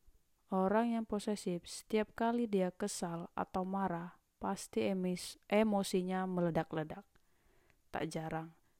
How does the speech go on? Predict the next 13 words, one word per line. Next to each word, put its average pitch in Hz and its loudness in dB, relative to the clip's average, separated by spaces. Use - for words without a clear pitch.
main 180 4
fisik 208 0
bisa 180 0
saja 175 -2
terjadi. - -4
Jadi, 165 2
kalau 220 0
keempat 233 -2
itu 202 -4
ada 196 0
di 175 -2
diri 175 0
lo, 160 -2